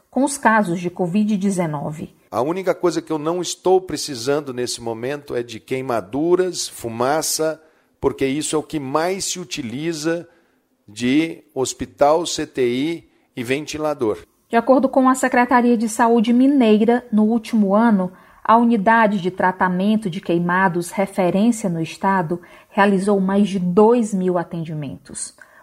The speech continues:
Speaker 1: Outro alerta das autoridades de saúde é o acidente doméstico que pode virar um incêndio de grandes proporções. Por causa da pandemia, com aulas suspensas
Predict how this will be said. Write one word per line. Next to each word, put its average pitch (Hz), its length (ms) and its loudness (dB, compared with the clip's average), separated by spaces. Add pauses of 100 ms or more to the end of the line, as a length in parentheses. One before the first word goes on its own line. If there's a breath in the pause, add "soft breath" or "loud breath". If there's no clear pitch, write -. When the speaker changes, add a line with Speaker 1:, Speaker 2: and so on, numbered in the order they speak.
(100)
Speaker 1:
Outro 185 340 2
alerta 180 460 2
das 170 220 -4
autoridades 160 640 -4
de 175 100 -4
saúde 175 720 0 (340 loud breath)
é 175 60 2
o 175 80 6
acidente 185 540 -2
doméstico 190 720 0
que - 140 -14
pode 180 320 0
virar 180 360 2
um 185 80 -2
incêndio 180 520 -4
de 185 100 -2
grandes 208 480 2
proporções. - 880 -6 (380 soft breath)
Por - 100 -20
causa 190 300 2
da 180 100 2
pandemia, 190 720 0 (240 loud breath)
com 208 180 2
aulas 185 300 4
suspensas - 920 -4